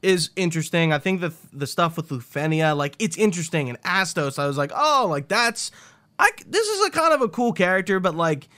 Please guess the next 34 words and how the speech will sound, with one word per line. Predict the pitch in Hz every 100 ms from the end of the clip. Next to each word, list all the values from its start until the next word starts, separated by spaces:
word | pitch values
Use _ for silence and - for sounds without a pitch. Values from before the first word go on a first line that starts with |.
| _ _ _ - 202
I |
don't | 214 247
care | 175 175 170 165
other | 160 165
than | 160
the | 147
moment | 135 143 147
I'm | 143
being | 131 131 117
told | - 117 123
that | 131 135
stuff. | - 165 151 - - _ _ _ _ _
And | 160 156
other | 147 151
than | 139
that, | 131 120 117
I'm | 113
like, | 110 113
you | 120
know, | 117
I'm | 123
not, | 117 110 -
I'm | 127
not, | 120 117
like, | 113 110
going | 113 113 113
to |
bed | 104 123 110
being | 117
like, | 113 107
"Wow, | - 110 107 - - _ _
great | - 147 143
character." | 131 110 117 - 156 170
<laughs> | -